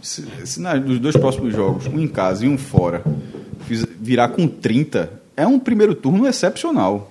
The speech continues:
sem dúvida nenhuma. E o que, mas a análise é muito mais, a ana-, o debate da gente aqui vai ser muito mais do que o turno do Bahia. E sim sobre esse campeonato, sobre o que esse turno pode gerar,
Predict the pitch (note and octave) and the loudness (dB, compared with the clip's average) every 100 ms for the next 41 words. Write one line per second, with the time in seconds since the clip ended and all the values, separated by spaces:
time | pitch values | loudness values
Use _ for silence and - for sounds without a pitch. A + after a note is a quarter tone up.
0 | _ - F#3 G3+ G3 B3+ C4+ C#3+ G#2+ G#2 | _ -4 0 2 2 2 4 4 2 -2
1 | - - - _ _ _ _ D#3 E3 E3+ | -8 -20 -20 _ _ _ _ -4 -2 0
2 | E3 E3 F3 - B3+ D#3 C#3+ C#3+ E3 B2+ | -2 -4 -6 -8 -4 4 4 4 4 6
3 | C3+ E3 D3 C3+ G3 G3 C#3 B2 A2 G#2+ | 6 6 4 2 0 2 2 2 0 0
4 | A#2 G2 G#2+ A2+ A2 G#2+ G#2+ G#2+ A2 G#2+ | -2 -4 -4 0 2 2 0 -2 -2 -4
5 | G#2+ A2+ B2 C3+ - C#3 A#2+ C#3+ D3+ D#3 | -4 -2 2 2 2 2 2 2 -2 -2
6 | D#3 D3+ - - E3+ E3+ C#3 B2+ G2+ F2+ | 0 0 -2 2 4 4 2 2 2 2
7 | E2+ - - - - - D#3+ - F#3 G3+ | -4 -10 -20 -20 -16 -6 -6 0 2 2
8 | - - - F3 E3 F3+ - A#3+ B3 G3+ | 0 -2 2 4 6 4 4 -2 2 4
9 | C#3+ C#3+ E3 F#3 - B3 A#3 A#3+ - D3+ | 4 2 -2 -4 -2 0 0 -2 0 4
10 | D#3 E3+ E3+ D#3 D#3 F#3 A#2 G#2 A#2 - | 4 4 4 4 6 6 6 6 4 -2